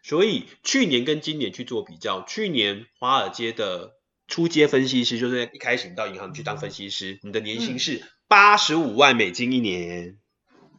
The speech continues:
Speaker 2: OK。
Speaker 1: 但是在今年，你猜猜他的底薪变多少了？
Speaker 2: 不知道。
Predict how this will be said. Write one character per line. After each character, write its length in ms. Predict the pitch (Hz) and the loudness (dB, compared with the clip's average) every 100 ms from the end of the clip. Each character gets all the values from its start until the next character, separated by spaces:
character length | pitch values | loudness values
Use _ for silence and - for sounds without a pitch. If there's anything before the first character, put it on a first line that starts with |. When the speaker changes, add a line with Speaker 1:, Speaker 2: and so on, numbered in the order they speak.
| _ _ | _ _
Speaker 2:
OK。 560 | 175 175 156 147 156 170 - _ _ _ | -16 -12 -12 -12 -14 -16 -20 _ _ _
Speaker 1:
但 140 | 151 139 | -4 -4
是 100 | 139 | -2
在 120 | 135 | -4
今 240 | 127 127 | -2 -4
年， 280 | 131 92 90 - - | -4 -4 -8 -14 -16
你 80 | 104 | -16
猜 240 | - 117 | -6 -6
猜 260 | 117 120 110 | -4 -4 -4
他 160 | - | -6
的 80 | 131 | -8
底 140 | 120 87 | -8 -12
薪 180 | 107 | -10
变 140 | 110 98 | -8 -8
多 180 | 92 98 | -10 -10
少 220 | 82 - | -12 -14
了？ 180 | - _ _ _ _ _ _ _ _ | -20 _ _ _ _ _ _ _ _
Speaker 2:
不 80 | 208 | -18
知 200 | - 180 | -16 -10
道。 300 | 165 147 | -8 -8